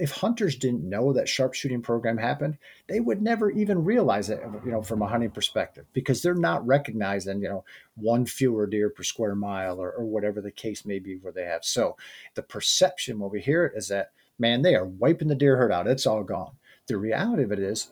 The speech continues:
there's not all that many deer that are removed, but it's the high target ones that are being removed. So that absolutely helps hunters in those areas. And I'm the same way. Uh, God forbid C W D arrives in my area in Pennsylvania. If it does,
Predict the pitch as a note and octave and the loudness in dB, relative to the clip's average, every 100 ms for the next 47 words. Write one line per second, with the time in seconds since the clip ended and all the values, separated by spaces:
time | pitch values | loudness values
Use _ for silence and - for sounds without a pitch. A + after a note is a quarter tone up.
0 | - D3+ C#3+ D#3 C#3 B2 B2+ C#3 A#2+ G#2+ | -4 -2 0 0 0 2 4 4 2 2
1 | A2 G2+ F#2 A2+ A2 G2+ F#2 F2+ F#2 A#2+ | -2 -2 -2 -2 -2 -4 -6 -6 -4 -2
2 | C3+ D#3+ _ - _ G#2+ G#2+ - F#2+ - | -2 -4 _ -20 _ -2 -2 -2 -4 -4
3 | B2+ C#3 C3+ - D#3+ D3 D2 E2+ F#2 F#2+ | 0 0 0 0 0 0 -4 -6 -10 -6
4 | F2+ G#2 A2+ A#2+ A2+ A2+ A#2+ B2 C#3 - | -4 -2 0 0 -2 -2 -2 -2 -4 -12
5 | - - - F2+ F2 - A#2+ A#2 - _ | -20 -10 -4 -2 -4 -2 2 2 -2 _
6 | - C3 C#3+ A#2+ - A2+ G#2 B2 E2+ F2+ | -8 2 4 4 2 -2 -2 -4 -6 -6
7 | B2 G#2 - - A2 G#2 G2 F#2 F#2 F2 | -4 -4 -6 -4 -2 -2 -4 -8 -10 -6
8 | F#2 D#2+ - - E2 D2+ _ - - - | -4 -4 -6 -10 -12 -16 _ -18 -16 -4
9 | A2+ A2 G#2 A#2 A2 G2 C#2+ C2+ - G#2 | -2 0 0 0 0 0 -2 -4 -6 -6
10 | G#2+ G#2 - G2+ A#2+ A#2+ G#2 A#2 A2+ A2 | -6 -10 -2 0 0 0 -2 2 2 0
11 | B2 A2 A2 A2 G#2+ F#2+ G2+ G#2+ A2+ G#2+ | -2 -2 -2 -2 -4 0 2 2 0 -2
12 | G2+ G#2 G#2+ A2+ A2 F#2+ F2 A2+ G#2+ G#2 | 0 0 0 0 -2 -2 -4 -6 -4 -4
13 | A#2 B2 B2+ B2+ F#2+ A#2+ C3+ C#3 | -2 -4 -6 -4 -2 2 2 2